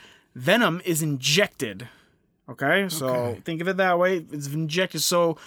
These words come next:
Speaker 1: a snake bite or even a bee sting is venom.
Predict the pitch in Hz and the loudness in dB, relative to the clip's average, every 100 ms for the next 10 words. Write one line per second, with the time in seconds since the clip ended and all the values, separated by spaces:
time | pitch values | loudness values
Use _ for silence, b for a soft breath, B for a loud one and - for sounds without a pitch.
0 | B 139 - 196 214 196 - 202 185 180 | B -2 0 2 2 0 2 2 2 2
1 | 196 190 147 139 180 214 - - 123 117 | 2 2 0 0 0 2 2 -2 -4 -4
2 | 117 123 _ 147 135 139 139 151 107 98 | -8 -12 _ -8 -6 -4 -2 -2 -2 -12